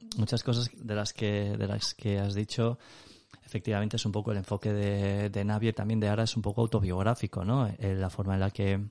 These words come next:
sus trabajos, muchos tienen que ver con su propia, con su propia vida, ¿no? Por ejemplo, autobiografía de Ara, eh, bueno, en la que el sujeto principal es como ese caballo, ¿no? En realidad,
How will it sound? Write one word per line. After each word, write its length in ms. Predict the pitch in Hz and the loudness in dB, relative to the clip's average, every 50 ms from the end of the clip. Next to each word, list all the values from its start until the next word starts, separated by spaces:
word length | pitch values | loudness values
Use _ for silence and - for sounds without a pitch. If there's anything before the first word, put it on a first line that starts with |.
| _ _ _ | _ _ _
sus 680 | - - - - - - - - - - - - 123 104 - | -4 -2 -2 -2 -4 -8 -8 -6 -4 -4 -2 -2 -2 -2 -2
trabajos, 460 | - 98 95 98 101 - 110 101 92 | -2 0 0 0 0 0 -2 -2 -2
muchos 300 | 101 104 - - 107 - | -2 -4 -2 -4 -4 -2
tienen 180 | - 101 104 | 0 -2 0
que 100 | 104 - | 0 0
ver 100 | 104 104 | -2 -2
con 100 | - 113 | -2 -4
su 160 | 104 - - - | -4 -4 -6 -8
propia, 580 | - 104 - - 107 101 101 104 104 104 101 | -8 -8 -4 -2 -2 0 2 2 2 0 0
con 140 | - - 117 | -2 -4 -6
su 100 | - - | -8 -6
propia 320 | - 110 101 - 107 95 | -4 -6 -4 -4 -4 -2
vida, 300 | 98 110 123 117 113 101 | -2 -2 -2 0 0 0
¿no? 340 | 95 110 131 143 110 98 113 - - | 0 2 2 2 0 -2 -4 -10 -14
Por 120 | - 101 | -12 -8
ejemplo, 180 | - 110 101 107 | -4 0 0 0
autobiografía 640 | 101 - 104 98 98 98 95 95 92 - 110 104 101 | 2 2 0 0 2 2 0 -2 -2 0 0 0 2
de 120 | 98 101 | 2 2
Ara, 320 | 107 110 117 117 123 - - - - - _ _ _ _ _ _ _ _ _ - | 4 4 4 2 0 0 -6 -16 -20 -20 _ _ _ _ _ _ _ _ _ -6
eh, 760 | - 107 101 98 95 95 98 95 95 95 98 95 95 95 - 107 | -2 0 0 2 2 2 0 0 0 0 0 0 -2 -2 -4 -4
bueno, 280 | 107 110 107 107 110 - | -4 -4 -2 -4 -4 -4
en 80 | 104 92 | -4 -4
la 100 | 101 98 | -4 -2
que 320 | - 98 98 98 98 98 | -2 -2 0 0 0 -2
el 200 | 98 101 101 - | -2 -2 -4 -4
sujeto 400 | - - 107 - - 101 - 107 | -4 -6 -4 -4 -4 -6 -4 -4
principal 680 | 113 110 104 - 98 104 101 101 104 101 - 110 113 - | -4 -4 -4 -4 -2 -2 -2 -4 -4 -8 -10 -14 -16 -14
es 120 | - - | -14 -10
como 180 | - 110 98 98 | -8 -6 -4 -4
ese 160 | - - 101 | -4 -4 -4
caballo, 460 | - 104 98 107 110 110 110 107 98 | -2 -2 0 2 2 2 2 2 2
¿no? 100 | 104 120 | 4 4
En 120 | 127 110 | 2 2
realidad, 420 | 92 95 90 90 98 101 107 104 | 0 -2 -2 0 2 2 2 0